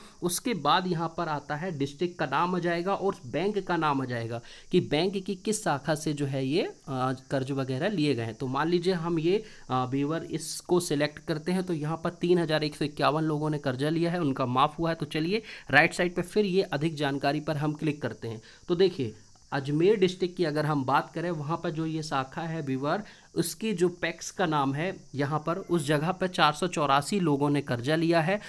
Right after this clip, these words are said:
और उनका लगभग, अ, इतने, अ, इतनी अमाउंट जो है वो कर्जा माफ़ी का दिया गया है। तो अब डिटेल देखने के लिए हम अधिक जानकारी पर क्लिक करते हैं।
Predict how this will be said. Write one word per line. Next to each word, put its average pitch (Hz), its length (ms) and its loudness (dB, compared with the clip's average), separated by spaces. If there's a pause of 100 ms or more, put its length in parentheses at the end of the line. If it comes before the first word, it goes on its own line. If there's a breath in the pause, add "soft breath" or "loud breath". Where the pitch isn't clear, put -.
(160 loud breath)
और 160 100 6
उनका 180 280 6
लगभग, 160 520 4 (240 loud breath)
अ, 131 260 0
इतने, 185 260 4 (200)
अ, 143 220 2
इतनी 190 460 0 (100)
अमाउंट 151 460 6 (200)
जो 135 160 0
है 147 160 2
वो 151 180 0
कर्जा 143 340 2
माफ़ी 127 300 2
का 196 120 -2
दिया 151 240 0
गया 110 140 -4
है। 110 60 -6
तो 120 140 -8
अब 143 240 -2
डिटेल 165 340 0
देखने 180 300 4
के 185 120 -4
लिए 190 80 2
हम 190 180 2
अधिक 139 220 -2
जानकारी 143 380 0
पर 202 160 -4
क्लिक - 280 -2
करते 113 260 -6
हैं। 113 120 -6